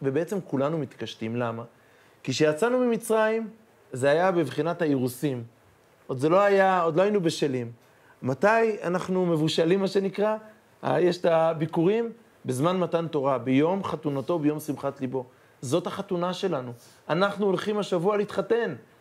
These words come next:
להתחתן עם הקדוש ברוך הוא. וכן, אני אומר כן חצי משפט על מה שנאמר פה. ה-, אנחנו רוצים ריבונות, בואו נסתכל על ההיסטוריה.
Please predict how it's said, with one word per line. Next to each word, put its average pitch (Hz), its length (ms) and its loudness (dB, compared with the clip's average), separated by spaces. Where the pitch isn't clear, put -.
להתחתן 180 360 -2
עם 226 100 0
הקדוש 202 400 0
ברוך 196 240 -2
הוא. 208 140 -4
וכן, 247 280 2
אני 214 200 2
אומר 214 280 0
כן 254 160 0
חצי 202 280 -4
משפט 214 460 -2
על 185 80 2
מה 185 140 0
שנאמר 180 480 0
פה. 160 160 -2
ה-, 170 240 0
אנחנו 175 240 2
רוצים 180 300 0
ריבונות, 185 460 -2
בואו 190 120 0
נסתכל 202 360 -6
על 196 80 -4
ההיסטוריה. 170 560 -4